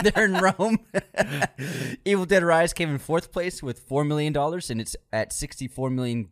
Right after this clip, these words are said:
globally. Hypnotic debuted this week as well with a very disappointing two point six million dollars. The Ben Affleck,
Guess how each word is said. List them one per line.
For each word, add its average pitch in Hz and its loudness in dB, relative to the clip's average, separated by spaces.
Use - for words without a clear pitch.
globally. 123 -4
Hypnotic 147 0
debuted 147 -2
this 139 -4
week 139 -2
as 113 0
well 127 0
with 139 -6
a 113 -4
very 151 -2
disappointing 131 -6
two 127 -6
point - -6
six 117 -6
million 104 -4
dollars. 120 0
The 110 -2
Ben 127 0
Affleck, 120 -2